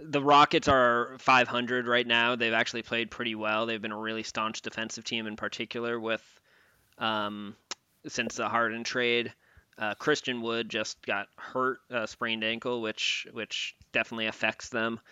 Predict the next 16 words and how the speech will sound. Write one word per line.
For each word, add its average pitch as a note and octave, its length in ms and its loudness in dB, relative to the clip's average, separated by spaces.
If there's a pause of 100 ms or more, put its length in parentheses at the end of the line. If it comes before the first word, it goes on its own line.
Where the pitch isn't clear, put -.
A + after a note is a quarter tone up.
(280)
But A2 400 6
hard C3+ 280 6
to A#2+ 80 -2
imagine A2+ 340 0
that G#2+ 140 -2
they're G#2 120 -4
really G#2+ 300 -4
sellers, A#2+ 560 0
which G#2+ 180 -6
means, G#2+ 520 -8 (340)
like, A2 380 -4
if B2+ 240 -10
this A2+ 200 -6
were A2+ 160 0
to A2 120 0
happen, A#2 640 -2